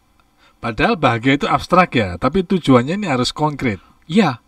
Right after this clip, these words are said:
Speaker 2: karena kita perlu, eh, mencapai tujuannya yang jelas gitu loh. Bahagia itu kan terlalu abstrak, Cak.
Speaker 1: Oke.
Speaker 2: Perlu dibuat, i-, apa sih bahagia itu indikatornya gitu.
Speaker 1: Heeh.
Speaker 2: Perlu jelas,
Speaker 1: Perlu
Speaker 2: suatu
Speaker 1: jelas.
Speaker 2: yang bisa dilihat,
Speaker 1: Heeh.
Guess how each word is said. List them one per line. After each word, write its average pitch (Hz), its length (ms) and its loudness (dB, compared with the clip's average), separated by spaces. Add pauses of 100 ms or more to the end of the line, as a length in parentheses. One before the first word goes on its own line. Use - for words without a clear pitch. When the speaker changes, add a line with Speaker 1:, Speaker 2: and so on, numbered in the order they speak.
Speaker 2:
karena 185 320 -4
kita 226 300 -8
perlu, 180 400 -8 (640)
eh, 160 260 -6
mencapai 156 460 -6
tujuannya 151 560 -4
yang 156 160 -6
jelas 139 320 -4
gitu 120 260 -12
loh. 107 140 -12 (320)
Bahagia 147 480 -8
itu - 80 -16
kan 233 160 -8
terlalu 185 260 -8
abstrak, 165 380 -10 (240)
Cak. - 160 -14 (340)
Speaker 1:
Oke. 92 380 -14
Speaker 2:
Perlu 160 280 -6
dibuat, 135 520 -4 (180)
i-, - 140 -16 (260)
apa - 220 -10
sih 185 160 -6
bahagia 139 400 -8
itu 170 160 -10
indikatornya 139 640 -12
gitu. 113 260 -12
Speaker 1:
Heeh. 101 480 -6 (320)
Speaker 2:
Perlu 143 220 -4
jelas, 131 340 -8
Speaker 1:
Perlu 107 240 -2
Speaker 2:
suatu 110 100 -2
Speaker 1:
jelas. 147 120 0
Speaker 2:
yang 147 100 -2
bisa 143 220 -6
dilihat, 135 580 -4
Speaker 1:
Heeh. 90 360 -12